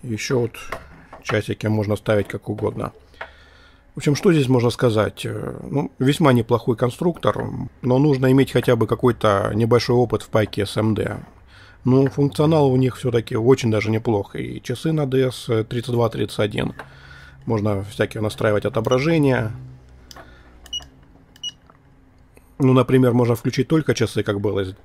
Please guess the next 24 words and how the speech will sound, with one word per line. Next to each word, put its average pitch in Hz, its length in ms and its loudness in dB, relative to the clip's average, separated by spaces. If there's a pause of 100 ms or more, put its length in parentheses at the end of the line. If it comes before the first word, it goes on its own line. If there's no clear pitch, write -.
(380)
как 110 160 -6
было 120 200 2
включено. 107 640 -4 (1300)
Поменять 117 320 2
шрифты. 143 640 -2 (500)
И 120 100 -8
вот - 200 -4
поменять 120 360 2
отображение. 101 720 -2 (100)
То - 100 -20
есть - 180 -20 (100)
тут - 100 -20 (180)
поставить 113 420 -4
там - 160 -12
тип - 220 -10
три. - 320 -12 (1200)
И 127 100 -6
будет 123 280 2
он 107 120 -2
там 107 240 -4 (800)
мельцать 123 500 0
вместе 113 300 -2
с 104 60 -4
датой. 104 460 -6